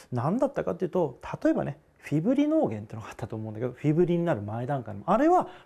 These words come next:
肝臓で実は作られてるんだってことがあるわけ。うん、なるほど、なるほど。じゃあ、次の三番目の働きは何かっていうと、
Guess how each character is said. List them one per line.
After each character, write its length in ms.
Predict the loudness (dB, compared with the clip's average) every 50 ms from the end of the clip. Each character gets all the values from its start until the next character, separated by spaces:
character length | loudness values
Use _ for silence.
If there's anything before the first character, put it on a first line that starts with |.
| _
肝 340 | -10 -6 -4 -2 0 0 2
臓 160 | 2 2 2
で 140 | 2 2 2
実 180 | 0 0 -2 -2
は 60 | -2
作 240 | -4 -6 -4 -4 -2
ら 100 | -2 -2
れ 80 | -4
て 100 | -6 -6
る 60 | -8 -8
ん 80 | -6 -4
だ 100 | -4 -4
っ 20 | 0
て 120 | 0 2
こ 80 | 2 2
と 60 | 2
が 120 | 2 -2
あ 20 | -6
る 40 | -8
わ 80 | -16 -20
け。 80 | -20 _ _ _ _ _ _ _ _ -10
う 60 | -6 -4
ん、 100 | -4 -2
な 120 | -4 -4
る 80 | -6 -8
ほ 100 | -10 -12
ど、 60 | -14
な 100 | -14 -16
る 60 | -18 -18 -18
ほ 60 | -18
ど。 60 | -20 -20 _ -20 -20 -20 -14 -4 -2
じ 140 | 2 4 4
ゃ 60 | 4
あ、 120 | 4 0 -4 -16 _ _ _ -12
次 240 | -4 -2 2 4 6
の 140 | 6 6 4
三 480 | 2 -2 -8 -2 0 2 2 4 4 4
番 180 | 4 2 2
目 80 | 0 0
の 80 | 0
働 340 | -2 -4 -6 -6 -6 -8 -8
き 120 | -8 -8 -10
は 100 | -10 -8
何 220 | -8 -10 -10 -10
か 100 | -10 -12
っ 60 | -10
て 100 | -8 -4
い 0 |
う 40 | 2
と、 300 | 2 4 4 2 -2